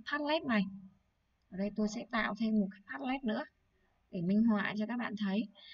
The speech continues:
Các bạn còn có thể làm gì? Thứ nhất, các bạn có thể là, ờ, upload cái file giống như tôi vừa hướng dẫn. Các bạn có thể là chia sẻ cái đường link, hoặc là các bạn có thể search trên Google, các bạn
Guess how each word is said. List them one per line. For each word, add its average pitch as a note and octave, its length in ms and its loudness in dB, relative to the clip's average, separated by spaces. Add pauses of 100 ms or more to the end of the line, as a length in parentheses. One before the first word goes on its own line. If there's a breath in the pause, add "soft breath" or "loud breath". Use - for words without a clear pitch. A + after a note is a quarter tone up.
(180 loud breath)
Các C#4 80 0
bạn A3 220 12
còn A3 140 4
có A3 160 4
thể A3 80 6
làm G3 200 6
gì? G#3+ 320 6 (360)
Thứ A#3+ 60 -2
nhất, D#4 180 2
các D4+ 120 2
bạn B3 220 4
có G#3+ 120 0
thể G#3+ 160 4
là, F3 380 2 (720)
ờ, F#3 120 -4 (1200)
upload F4+ 280 4
cái F#4+ 180 -2
file C#4 460 4
giống G#3+ 120 2
như B3 180 2
tôi A3 160 2
vừa G3 120 2
hướng F#3+ 200 4
dẫn. G3 180 0 (100)
Các D4+ 100 -6
bạn A#3+ 200 2
có B3+ 120 -10
thể A3 120 0
là F#3 220 -4
chia A#3+ 140 -6
sẻ A3+ 240 -4
cái G#3+ 80 -2
đường G#3+ 360 2
link, C#4 260 2 (680 loud breath)
hoặc F#3+ 180 -8
là F3 140 -2
các A#3 140 -4
bạn G#3 240 4
có A3+ 100 -2
thể G3 220 -2
search G3 440 2
trên G#3 140 0
Google, G3+ 640 4
các F#3 100 -12
bạn G3 160 2